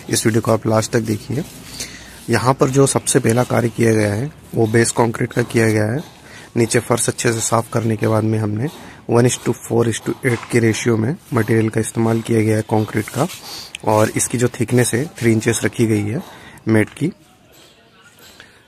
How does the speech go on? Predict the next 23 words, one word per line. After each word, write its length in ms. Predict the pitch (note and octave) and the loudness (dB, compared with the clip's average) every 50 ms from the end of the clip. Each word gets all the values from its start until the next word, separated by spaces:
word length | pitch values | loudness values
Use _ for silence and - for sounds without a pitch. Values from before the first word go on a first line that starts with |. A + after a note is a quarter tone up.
| _ | _
यहाँ 220 | A#2+ A2 - - - | -6 -4 -4 0 2
पर 120 | D#3 D3+ | 2 2
जो 240 | C#3+ C#3+ D3 D3 D3 | 4 4 4 4 4
second 360 | C#3 - A#2+ A2 - C#3 C#3 C3+ | 4 2 -2 2 4 4 4 4
चीज़ 200 | - D3 C3 B2+ | 2 0 2 2
हमने 200 | A#2+ B2+ C3 B2 | 2 4 2 2
इस्तेमाल 400 | A2+ - - A#2 A#2+ B2 B2 A#2+ | 0 0 -2 0 2 2 2 0
की 180 | A2+ A#2 A#2 | 0 0 2
है, 200 | A2+ A2+ B2+ E3 - - - - - - | 2 2 0 -2 -6 -14 -20 -20 -12 -6
वो 220 | - A2+ A#2 A#2+ A#2 | -4 2 4 4 4
है 380 | A#2 A#2 A#2+ B2 B2+ B2 B2 A#2 | 4 2 0 2 2 2 2 2
water 500 | A2 A2+ A2 A2 G#2+ - A#2+ A2+ A2+ A2+ - - | 4 2 2 2 2 0 0 0 0 -2 -4 -2
और 520 | A2+ A2 G#2+ G#2+ G#2+ G#2+ G#2+ G#2 A2 G#2+ G#2 | -2 0 0 0 0 0 0 0 0 -2 -2
cement 360 | - - A2+ A2 G#2+ G#2+ G#2+ | -2 2 4 4 4 4 2
के 140 | - - D#3 G#3+ C4 - _ - | 0 -2 -4 -4 -4 -10 _ 2
घोल 240 | A#2+ A#2 A2+ G2+ | 4 4 4 2
का 200 | G2+ - - G2+ - - - - - - - - - - _ G#2 | 0 -6 -10 -12 -12 -14 -20 -20 -20 -20 -20 -20 -20 -12 _ -2
यहाँ 120 | G#2 G#2 | 0 0
पर, 140 | G2 A2 G#2+ | 0 -4 -8
क्योंकि 320 | A2 - A#2+ A#2 A2+ - A#2 | -2 0 0 0 2 2 2
ये 220 | A2+ A#2 A#2 A#2 | 4 4 4 4
जो 140 | A2+ A#2+ A#2 | 4 2 0
है 280 | A2 A2+ A2+ A2+ G#2+ | 0 0 -2 -2 -2